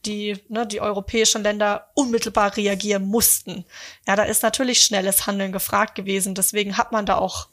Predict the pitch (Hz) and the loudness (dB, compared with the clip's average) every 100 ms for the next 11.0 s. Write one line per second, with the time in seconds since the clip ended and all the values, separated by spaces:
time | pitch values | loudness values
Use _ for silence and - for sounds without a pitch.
0 | _ - 220 208 - 208 202 196 190 - | _ -2 0 0 0 0 0 2 4 4
1 | 208 190 190 196 202 - 202 - 196 196 | 4 2 0 0 -2 0 -2 -2 -4 0
2 | 190 208 196 190 185 185 - - - 190 | 2 2 0 -4 -6 -2 -4 -4 -10 -14
3 | - - - 247 240 233 226 220 202 196 | -16 -16 -4 0 0 -2 0 0 0 -2
4 | 214 202 220 208 196 196 - 208 214 208 | -2 -2 -2 -2 -4 -6 -4 -4 0 0
5 | 208 196 214 208 202 196 196 220 208 202 | 2 2 2 2 -2 -6 -2 2 2 2
6 | 196 208 202 202 - - 208 202 196 - | 0 2 0 -2 -6 -2 -2 -2 -2 2
7 | 240 233 220 - 214 208 226 226 208 214 | 2 2 -4 -2 -2 -2 -6 -4 -4 0
8 | 277 277 - 185 - 208 214 - - - | 2 2 0 -6 -8 -6 -8 -10 -18 -20
9 | - _ - 220 233 226 233 214 214 208 | -20 _ -4 2 2 2 0 2 0 0
10 | - 208 202 208 214 - 214 214 220 | 0 0 0 -6 -4 -2 2 2 2